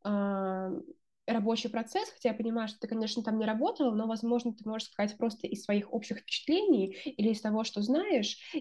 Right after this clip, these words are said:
и насколько будет, э, легко или тяжело вот влиться в коллектив, именно, возможно, из-за такого менталитета и отношения к рабочему процессу корейцев?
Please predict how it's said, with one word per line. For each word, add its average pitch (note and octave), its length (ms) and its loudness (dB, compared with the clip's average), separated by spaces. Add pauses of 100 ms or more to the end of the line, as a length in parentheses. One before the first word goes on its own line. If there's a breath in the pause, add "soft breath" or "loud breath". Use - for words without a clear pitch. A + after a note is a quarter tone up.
и A#3+ 220 6
насколько C4 540 0
будет, A#3+ 480 2
э, G#3+ 140 0 (220 loud breath)
легко D4+ 440 2
или A3+ 280 -2
тяжело A3 540 2
вот G#3+ 260 -2
влиться A3 400 0
в - 80 -10
коллектив, G#3 460 -4 (120)
именно, B3+ 340 2
возможно, G#3+ 540 -2
из-за G#3 360 -2
такого G#3+ 340 0
менталитета G3+ 720 2
и A3+ 260 0
отношения G#3+ 680 0
к - 80 -10
рабочему F#3 480 -2
процессу F#3 480 -6
корейцев? F#3 480 -2